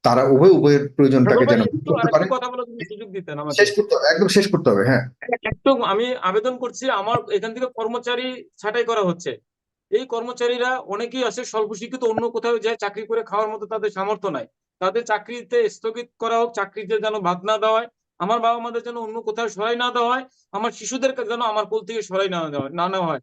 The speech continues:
Speaker 2: সেটার আবেদন। এবং আমার যে সহকর্মীরা যারা দীর্ঘ বছর, দশ বছর ধরে আমার সাথে কর্ম করে খাচ্ছিল, তাদের পরিবার চালাচ্ছিল, তাদের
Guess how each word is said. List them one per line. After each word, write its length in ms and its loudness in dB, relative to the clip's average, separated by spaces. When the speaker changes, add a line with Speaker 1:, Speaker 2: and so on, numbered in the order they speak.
Speaker 2:
সেটার 280 0
আবেদন। 360 -6
এবং 120 -10
আমার 360 -2
যে 120 -8
সহকর্মীরা 560 0
যারা 220 -2
দীর্ঘ 220 -8
বছর, 360 2
দশ 180 -2
বছর 180 -8
ধরে 160 -6
আমার 140 -4
সাথে 180 -12
কর্ম 280 -4
করে 180 0
খাচ্ছিল, 460 -4
তাদের 220 -4
পরিবার 320 0
চালাচ্ছিল, 480 -6
তাদের 420 -2